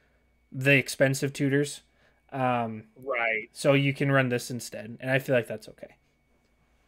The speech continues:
Speaker 2: Yeah. Um, so my first one on the ninety-nine list is Crabomination. So
Speaker 1: I didn't
Speaker 2: it's
Speaker 1: see this
Speaker 2: four
Speaker 1: one.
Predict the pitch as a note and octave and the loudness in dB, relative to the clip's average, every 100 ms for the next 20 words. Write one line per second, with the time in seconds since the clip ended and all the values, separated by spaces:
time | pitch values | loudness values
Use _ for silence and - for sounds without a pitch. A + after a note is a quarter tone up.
0 | - G#3 _ _ _ _ _ _ _ _ | -8 -8 _ _ _ _ _ _ _ _
1 | _ _ - E3 D#3+ C#3+ B2+ A#2+ _ _ | _ _ -6 -2 -2 -4 -6 -14 _ _
2 | - E3 G#3 B3+ - C#3+ - - B2 A2+ | -6 -4 0 -2 -2 -8 -8 -14 -10 -8
3 | A2+ A#2+ C3+ _ - C3+ B2 A#2+ A#2 A#2 | -8 -12 -20 _ -10 -6 -6 -8 -10 -10
4 | A#2+ A#2 A2+ G#2+ G#2+ G2+ A2 - _ _ | -8 -8 -8 -10 -12 -14 -16 -18 _ _
5 | _ _ - C#3+ C#3+ C3+ - - D3+ C3+ | _ _ -6 0 0 0 -6 -2 -2 0
6 | D#3+ A#3 G#3 G3+ G3 - A#2 - _ _ | -2 -2 0 0 0 -4 -12 -14 _ _
7 | _ _ _ _ _ _ - F3 E3 D3+ | _ _ _ _ _ _ -4 0 2 2
8 | C#3+ C3+ B2+ C3+ C#3 C3+ A#2 - B2+ C#3+ | 0 -2 2 6 6 4 0 -2 2 2
9 | E4+ F4 B2 | 2 0 0